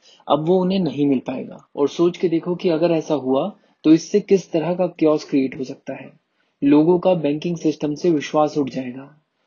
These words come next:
और इसकी वजह से financial instability की स्थिति उत्पन्न हो सकती है।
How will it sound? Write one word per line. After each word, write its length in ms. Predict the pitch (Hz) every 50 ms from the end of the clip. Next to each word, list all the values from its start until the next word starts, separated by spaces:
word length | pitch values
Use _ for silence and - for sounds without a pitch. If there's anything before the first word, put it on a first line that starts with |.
| _ _ -
और 220 | - - - -
इसकी 280 | - 160 - - - 202
वजह 220 | 190 185 170 156
से 240 | 151 - - 196 220 - _ _ _ _ _ -
financial 520 | - 139 139 156 170 180 175 - 208 202 180
instability 720 | - - 165 156 - - 170 160 156 165 170 170 185 180
की 160 | 170 - 165
स्थिति 320 | 151 - - 156 143 - 156
उत्पन्न 360 | 151 143 - - 143 131 127
हो 100 | 123 123
सकती 340 | 117 - 127 - _ - 127
है। 260 | 120 123 127 160